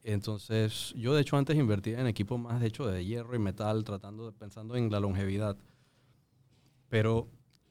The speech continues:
puchica, los están descontinuando. Poco a poco los están sacando del mercado y te estás, o sea,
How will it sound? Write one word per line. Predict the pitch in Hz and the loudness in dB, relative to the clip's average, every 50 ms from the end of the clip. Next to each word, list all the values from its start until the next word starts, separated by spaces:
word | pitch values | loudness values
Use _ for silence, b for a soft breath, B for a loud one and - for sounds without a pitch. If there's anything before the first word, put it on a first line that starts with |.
| _ _ _ | _ _ _
puchica, | _ 131 - 131 117 113 | _ -16 -14 -6 -2 2
los | 104 101 | 4 4
están | 104 101 - 98 | 4 4 2 2
descontinuando. | 98 135 - - 104 95 98 98 120 131 117 101 95 90 | 2 2 0 -2 -4 -4 -6 -12 -12 -12 -12 -12 -14 -14
Poco | - 107 104 107 | -16 -16 -14 -14
a | 107 | -14
poco | 110 117 110 113 123 | -14 -14 -14 -12 -6
los | 120 113 107 | 0 0 0
están | 101 104 104 98 | 0 0 -4 -6
sacando | - 113 104 120 113 110 107 110 113 110 113 - _ | -4 -4 -2 0 2 2 2 2 0 -4 -6 -14 _
del | - 107 98 98 | -8 -2 0 0
mercado | 95 95 92 - 110 101 98 98 104 113 120 113 | 0 0 0 0 0 2 2 0 0 -2 -4 -6
y | - 107 101 101 101 98 98 101 101 - _ _ _ _ _ _ _ _ _ _ | -10 -12 -12 -10 -10 -12 -12 -14 -16 -18 _ _ _ _ _ _ _ _ _ _
te | _ 117 | _ -4
estás, | 107 104 - 104 95 | -4 0 0 0 0
o | 117 - | 0 0
sea, | - 107 | -2 -4